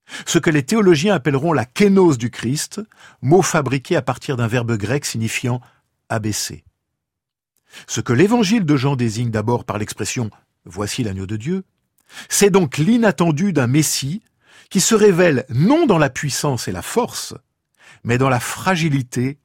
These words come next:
et la faiblesse, et dont la manifestation plénière sera son ultime abaissement lors de sa mort sur une croix, avant l'incroyable récit de son tombeau vide. Cet abaissement,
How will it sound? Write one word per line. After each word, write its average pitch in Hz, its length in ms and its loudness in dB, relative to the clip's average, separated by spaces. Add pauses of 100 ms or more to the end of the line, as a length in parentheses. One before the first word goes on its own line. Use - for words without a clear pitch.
et 113 80 -6
la 107 100 -4
faiblesse, 101 840 -10 (760)
et 160 100 4
dont 170 120 6
la 143 100 4
manifestation 170 720 0
plénière 135 560 0 (240)
sera 165 300 0
son 131 200 0
ultime 220 640 0
abaissement 131 720 -4 (420)
lors 156 240 0
de 147 100 0
sa 135 200 -4
mort 110 300 -4
sur 135 200 -6
une 113 140 -2
croix, 98 400 -12 (960)
avant 110 320 -2
l'incroyable 104 540 -4
récit 95 420 -8 (560)
de 101 120 -8
son 90 220 -10
tombeau 87 260 -12
vide. 101 360 -8 (1200)
Cet 120 200 -4
abaissement, 135 540 -2